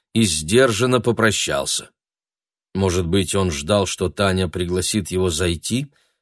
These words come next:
но приглашение не последовало, и Болховитинов снова сел за руль.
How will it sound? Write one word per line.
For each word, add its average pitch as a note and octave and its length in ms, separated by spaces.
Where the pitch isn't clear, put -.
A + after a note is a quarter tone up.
но G#2+ 140
приглашение C3+ 800
не G#2+ 160
последовало, A#2 840
и A2+ 80
Болховитинов C3+ 800
снова C3 400
сел A2 300
за F2+ 200
руль. E2 300